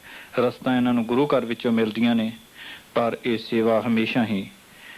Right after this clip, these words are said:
ਸਿੱਖਾਂ ਦੇ ਵਿਰੁੱਧ ਕਰਦੇ ਰਹੇ ਹਨ। ਤੇ ਸੰਤਾ ਸਿੰਘ ਨੇ ਆਪ ਮੰਨਿਆ ਹੈ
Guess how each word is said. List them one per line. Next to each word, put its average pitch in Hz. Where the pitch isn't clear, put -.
ਸਿੱਖਾਂ -
ਦੇ 107
ਵਿਰੁੱਧ 110
ਕਰਦੇ 101
ਰਹੇ 95
ਹਨ। 104
ਤੇ 143
ਸੰਤਾ 143
ਸਿੰਘ 143
ਨੇ 143
ਆਪ 135
ਮੰਨਿਆ 139
ਹੈ 117